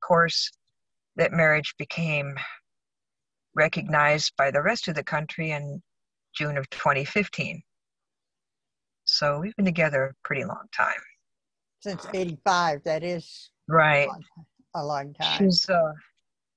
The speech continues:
Speaker 1: a local Native Hawaiian girl, and we've been to Hawaii a couple of times to see her family and, for me, learn about Hawaii.
Speaker 2: She,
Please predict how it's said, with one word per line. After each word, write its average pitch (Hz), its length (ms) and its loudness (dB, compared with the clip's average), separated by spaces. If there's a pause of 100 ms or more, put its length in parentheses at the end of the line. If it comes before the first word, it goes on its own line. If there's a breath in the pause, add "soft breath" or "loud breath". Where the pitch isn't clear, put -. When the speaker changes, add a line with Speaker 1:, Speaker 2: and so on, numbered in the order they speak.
(360)
Speaker 1:
a 147 80 2
local 165 640 2
Native 151 300 -4
Hawaiian 147 540 0
girl, 143 440 4 (720)
and 139 400 -4
we've 156 140 -10
been 160 140 -6
to 151 60 -6
Hawaii 131 420 4
a 131 60 -2
couple - 300 -6
of 127 120 -4 (100)
times 123 600 -4 (1000)
to - 80 -14
see 135 220 -6
her 151 160 0
family 131 640 -4
and, 127 440 -6 (440)
for 127 160 2
me, 147 520 -2 (640)
learn 143 180 -2
about 131 280 2
Hawaii. 135 480 -4 (2250)
Speaker 2:
She, - 200 -12